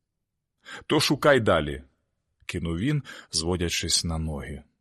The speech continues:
Я поновив пошуки, хоча руки мої до того часу вже натомилися.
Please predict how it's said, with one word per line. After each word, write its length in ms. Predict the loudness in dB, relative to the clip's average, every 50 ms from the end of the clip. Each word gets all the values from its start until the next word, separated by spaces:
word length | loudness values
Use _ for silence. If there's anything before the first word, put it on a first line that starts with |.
| _ _ _ _ _ _ -20 -18 -16 -16 -12 -4 0
Я 180 | 2 2 2
поновив 420 | 2 2 2 2 2 2 0 -2 -2
пошуки, 540 | -2 -4 -4 -4 -6 -6 -6 -6 -8 -8 -8 -12 _ -20 -20 -14 -4
хоча 480 | -2 -2 0 0 0 2 2 2 2
руки 220 | 2 0 0 0 -2
мої 280 | 0 0 0 0 0 0
до 100 | 0 0
того 220 | 0 0 0 0
часу 520 | 0 -2 -2 0 0 2 0 2 0 0
вже 300 | -2 -2 -2 0 0 2
натомилися. 840 | 2 2 0 0 -2 -2 -2 -2 -2 -4 -2 -2 -2 -4 -4 -6 -12